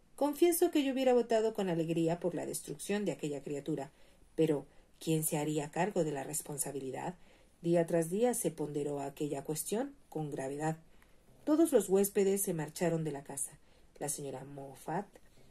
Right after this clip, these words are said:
estaba desesperada y nos amenazaba a Hammond y a mí con todo tipo de penas legales si no sacábamos de ahí aquel horror. Nuestra respuesta era: "Nos marcharemos si así lo desea, pero no nos llevaremos a esa criatura.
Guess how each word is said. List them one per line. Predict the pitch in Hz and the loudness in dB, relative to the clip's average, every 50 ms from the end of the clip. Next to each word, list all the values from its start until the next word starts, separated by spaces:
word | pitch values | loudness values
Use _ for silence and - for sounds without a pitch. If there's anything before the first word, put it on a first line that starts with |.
| _ _ - - - - | _ _ -20 -20 -6 -2
estaba | 190 180 175 - - 220 226 240 254 | 0 0 0 0 0 0 0 0 0
desesperada | 233 202 175 - 156 - - 160 151 143 139 139 135 - _ - - - - - _ _ | -2 -4 -4 -6 -6 -6 -4 -4 -2 -2 -4 -4 -6 -10 _ -20 -20 -20 -20 -20 _ _
y | - 226 220 | -6 -4 -2
nos | 220 208 208 220 | 0 0 0 0
amenazaba | 202 196 185 180 175 175 - 190 175 151 151 | 0 0 0 0 0 0 0 0 -2 -2 -2
a | 147 143 - | -4 -8 -8
Hammond | - 170 175 196 214 233 | -6 -4 -2 -2 -2 -2
y | 233 247 | -2 -2
a | 247 | 0
mí | 233 208 214 - - - - - - - - | -2 -2 -4 -6 -10 -20 -20 -20 -20 -8 -4
con | - 214 214 214 202 | -2 0 0 -2 2
todo | - 254 254 269 285 277 277 | 6 6 6 6 6 2 0
tipo | - 233 208 202 208 | -2 -4 -2 0 2
de | 196 165 151 | 2 2 0
penas | - - 175 170 165 175 175 - | 0 0 0 2 0 -2 -2 -4
legales | 160 151 151 160 170 165 190 214 208 | -8 -8 -4 -2 -2 0 -2 -2 -4
si | - 175 | -4 -4
no | 160 156 | -4 -4
sacábamos | 156 - 170 - 165 165 170 175 170 160 156 | -4 -4 -4 -2 -2 0 0 0 -2 -4 -4
de | 175 147 | -4 -6
ahí | 143 139 151 151 180 214 254 - - - - - - - | -6 -6 -6 -6 -6 -8 -8 -10 -12 -20 -20 -20 -18 -10
aquel | - 151 160 156 - 185 190 202 214 | -8 -6 -6 -4 0 2 2 4 4
horror. | 202 185 165 151 147 143 139 143 - - - - - - - - _ - | 2 2 2 0 -2 -6 -6 -8 -12 -20 -20 -20 -20 -20 -20 -20 _ -6
Nuestra | 208 240 269 277 277 - 277 277 | -4 -2 -2 -2 -4 -2 -2 0
respuesta | 262 285 277 - - 320 320 311 - - 240 190 170 | 0 -2 -4 -4 -2 -2 -2 -2 -2 0 0 2 2
era: | 156 139 160 151 - - - - - _ - | 2 0 -2 -8 -14 -18 -20 -20 -20 _ -6
"Nos | - 311 311 294 | -4 -4 -2 0
marcharemos | 302 311 311 302 - - 311 320 349 339 302 202 165 | 0 -2 -2 -2 -2 -2 0 0 0 0 0 -2 -6
si | - - | -6 -8
así | 143 - - 147 | -6 -6 -6 -6
lo | 143 139 | -6 -6
desea, | 147 151 - - 160 147 - - - - - _ _ - | -6 -6 -6 -6 -6 -10 -14 -18 -20 -20 -20 _ _ 4
pero | - 185 180 180 175 175 | 6 6 8 8 6 4
no | 170 165 | 2 0
nos | 160 175 208 202 | 0 -2 -2 0
llevaremos | 226 185 160 143 147 147 156 160 160 - | 0 0 0 0 -2 -4 -4 -4 -4 -4
a | - | -4
esa | 143 156 - 170 - | -6 -6 -6 -6 -6
criatura. | - 165 - - - - 175 165 - - | -6 -6 -6 -6 -4 -2 -2 -2 -2 -4